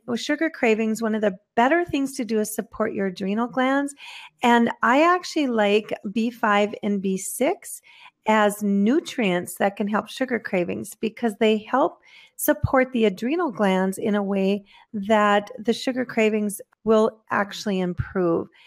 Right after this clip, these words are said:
And I've got a, one that I've been using for years, and Cortico B five, B six, it's got a combination of both. And women will say, "Oh my gosh, it really helped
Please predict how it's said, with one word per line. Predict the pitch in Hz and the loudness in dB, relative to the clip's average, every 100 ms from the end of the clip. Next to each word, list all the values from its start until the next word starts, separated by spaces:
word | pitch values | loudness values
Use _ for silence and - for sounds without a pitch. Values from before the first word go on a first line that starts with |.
| - _ - | -20 _ -2
And | 202 202 202 | 0 0 -2
I've | - 214 214 | 0 -2 2
got | 220 214 | 2 4
a, | 208 185 - | 4 2 0
one | 220 233 | 2 4
that | 233 | 4
I've | 214 208 370 | 4 2 -2
been | 196 220 220 | -2 0 2
using | 220 214 220 202 | 2 0 -2 -4
for | - 196 | -4 -4
years, | 190 190 202 214 196 190 185 | -4 -8 -4 0 2 2 0
and | - 208 190 196 - | -2 0 0 -2 -6
Cortico | - 208 202 208 | -2 0 0 -4
B | 190 190 | 0 -2
five, | - 185 196 196 | 0 0 0 -2
B | 208 | -6
six, | - 196 - | -4 -4 -4
it's | 196 - | -10 -6
got | 208 196 | -2 -2
a | |
combination | 190 202 196 202 202 202 208 | -2 -4 -2 -2 -4 -4 -4
of | 214 202 | -4 0
both. | 196 180 185 - - - _ | 2 2 2 -4 -20 -20 _
And | - 214 214 | -2 0 0
women | 202 202 202 | 0 -2 -2
will | 196 | -4
say, | - 202 | -2 -4
"Oh | 196 208 | -2 -2
my | 208 | -2
gosh, | 202 202 196 190 | -2 0 0 -2
it | 208 214 | -6 -8
really | 202 196 214 220 202 196 | -10 -2 4 6 6 2
helped | 180 196 190 | 0 -4 -4